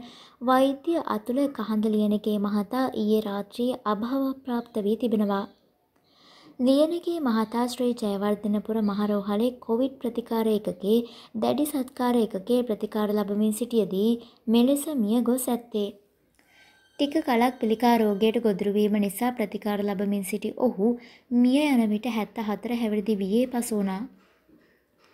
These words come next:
ඔහුගේ අවසන් කටයුතු කොවිඩ් මර්ධන නීති රීති අනුව සිදු කරන බවයි රෝහල් ආරංචි මාර්ග සඳහන් කළේ. මේ අතර මෙරටින් ඊයේ දිනේදී කොරෝනා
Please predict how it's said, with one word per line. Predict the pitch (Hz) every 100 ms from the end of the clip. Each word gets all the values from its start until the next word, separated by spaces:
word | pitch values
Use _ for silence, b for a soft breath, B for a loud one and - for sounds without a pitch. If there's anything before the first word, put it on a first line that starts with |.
| b b _
ඔහුගේ | 254 269 311 349 349
අවසන් | 226 220 247 240
කටයුතු | 220 196 214 -
කොවිඩ් | - 214 214
මර්ධන | 208 208 190 208 214
නීති | 202 190 208
රීති | 202 202 208
අනුව | 196 214
සිදු | 214 208
කරන | 208 202 196
බවයි | 190 196 226 247
රෝහල් | 214 208 208 214 -
ආරංචි | 240 277 277 269
මාර්ග | 240 240 233 226
සඳහන් | 214 196 190 214
කළේ. | 240 214 196 - b b b b b b b b b
මේ | 247 269
අතර | 285 285 349 349
මෙරටින් | 220 220 220 277 285
ඊයේ | - 226 220 247 285 -
දිනේදී | - 214 214 220 269 262
කොරෝනා | 233 226 262 269